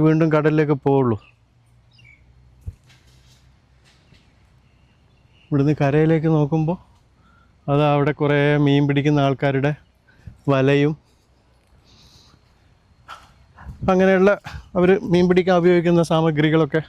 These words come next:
വെച്ചിട്ടുണ്ട്. ഈ ഭാഗത്ത് കുറേ കൂടുകൾ വെച്ചിട്ടുണ്ട്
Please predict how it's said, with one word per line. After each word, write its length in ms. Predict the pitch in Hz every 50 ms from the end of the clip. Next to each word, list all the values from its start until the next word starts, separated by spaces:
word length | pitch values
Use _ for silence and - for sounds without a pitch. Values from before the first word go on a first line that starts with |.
| _ _ _ _ _ _ _ _ -
വെച്ചിട്ടുണ്ട്. 440 | 147 135 - 156 131 131 127 117 127 - _ _ _ _ _ _ _ _ _ _ _ _ _ _ _ _ _ _ - - - 151
ഈ 20 | 143 135 139
ഭാഗത്ത് 320 | 143 143 143 143 - 143 127 -
കുറേ 180 | 135 131 135 139 139 135 - - _ _ _ _ _ _ _ - - - - - - -
കൂടുകൾ 520 | - 143 147 156 160 170 170 170 156 143 123 113 113
വെച്ചിട്ടുണ്ട് 400 | 104 - 113 101 120 117 117